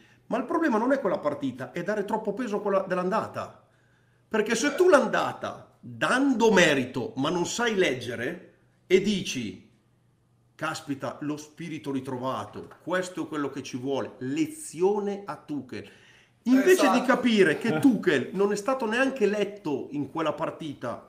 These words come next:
Speaker 1: dove la Juve ha tirato di più, il Chelsea l'ha fatta ma non ha mai tirato, noi cosa abbiamo detto qui il giorno dopo? Ha meritato la Juve.
Speaker 2: Assolutamente.
Speaker 1: Ma vi abbiamo detto, analizzatela però,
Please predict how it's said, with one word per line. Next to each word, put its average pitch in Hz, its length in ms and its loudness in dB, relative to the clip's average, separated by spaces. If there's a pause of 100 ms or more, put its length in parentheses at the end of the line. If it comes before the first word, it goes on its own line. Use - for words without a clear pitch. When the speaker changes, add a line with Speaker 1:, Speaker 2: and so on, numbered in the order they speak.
(160)
Speaker 1:
dove 143 240 -4
la 139 80 2
Juve 151 200 -2
ha - 20 -10
tirato 143 320 -4
di 254 100 -2
più, 151 180 -2 (720)
il 156 100 -8
Chelsea 147 360 -2
l'ha 135 100 -2
fatta 135 320 -6
ma 110 80 -6
non 131 120 -2
ha 139 40 0
mai 156 120 -2
tirato, 110 500 -4
noi 180 140 0
cosa 170 180 -4
abbiamo 156 200 -2
detto 180 220 0
qui 180 100 -4
il 147 60 -10
giorno 170 200 -6
dopo? 208 300 0
Ha - 60 -4
meritato 180 380 -2
la 151 80 -2
Juve. 107 440 -8
Speaker 2:
Assolutamente. - 300 -8
Speaker 1:
Ma 180 120 2
vi 202 80 4
abbiamo 226 260 2
detto, 180 400 4
analizzatela 156 640 4
però, 127 460 -2